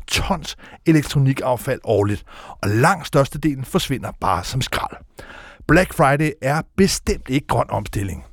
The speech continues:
Eller hvad? Måske findes der alligevel et alternativ, som ikke kun handler om at slukke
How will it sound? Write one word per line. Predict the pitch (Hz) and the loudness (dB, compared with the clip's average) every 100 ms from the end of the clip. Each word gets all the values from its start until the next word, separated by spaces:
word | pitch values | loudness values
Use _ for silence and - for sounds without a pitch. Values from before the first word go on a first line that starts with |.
| _ | _
Eller | 233 240 | 4 6
hvad? | 170 120 - - - _ _ - 120 | 6 2 -2 -14 -20 _ _ -12 0
Måske | 135 180 - 254 | 4 4 4 -2
findes | - 196 240 | 2 2 4
der | 208 | 2
alligevel | 160 170 202 185 151 | 2 2 4 2 2
et | 180 180 | -2 0
alternativ, | 175 - 139 135 156 - 139 | 0 0 0 2 0 0 -2
som | - - | -2 -4
ikke | 214 - | -4 0
kun | 202 180 | 2 2
handler | 160 160 139 | 2 0 0
om | 113 - 165 | 0 -2 -2
at | |
slukke | 143 123 110 107 | 0 2 2 0